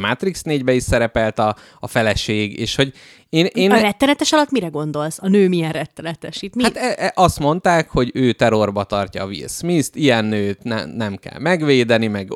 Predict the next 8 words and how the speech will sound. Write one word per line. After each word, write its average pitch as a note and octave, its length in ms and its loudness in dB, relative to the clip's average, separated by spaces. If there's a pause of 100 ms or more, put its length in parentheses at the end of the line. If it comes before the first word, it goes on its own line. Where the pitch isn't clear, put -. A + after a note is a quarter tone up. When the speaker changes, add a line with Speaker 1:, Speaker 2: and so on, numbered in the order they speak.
(100)
Speaker 1:
így C3 240 2
még A2 300 2
inkább F#2 340 -8
becsicskul, A#2+ 680 0
meg F#2+ 160 -6
mindent, A#3 300 -4
tehát G#3 180 -6
hogy - 80 -20